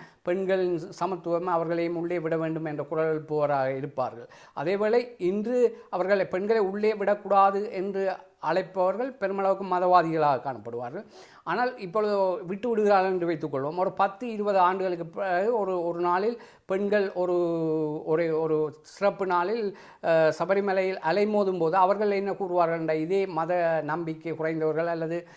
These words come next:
மதத்தை பற்றி பெரிதும் அக்கறைப்படாதவர்களை பார்த்து என்ன கூறுவார்கள்? "பாருங்கள்,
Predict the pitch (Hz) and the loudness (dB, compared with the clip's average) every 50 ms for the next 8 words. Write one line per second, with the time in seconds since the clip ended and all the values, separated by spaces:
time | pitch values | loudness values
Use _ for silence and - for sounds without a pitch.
0 | - - - - - 180 160 180 175 180 175 165 170 160 170 156 165 170 170 180 | -20 -20 -20 -12 -4 -2 -2 0 0 -2 -2 -2 -2 -4 -2 -2 -2 0 0 0
1 | 170 170 160 160 170 175 170 170 165 165 160 156 156 156 151 151 147 156 151 143 | 0 0 -2 0 -2 -2 0 2 4 4 4 4 4 2 2 2 0 -2 -2 0
2 | - 147 151 147 151 170 165 160 175 156 160 160 156 151 147 147 160 165 165 175 | 0 0 0 0 -2 -4 -2 -2 -2 -4 -2 2 2 2 2 2 -2 -2 0 0
3 | 185 180 170 175 170 160 156 | 0 0 0 -4 -4 -4 -6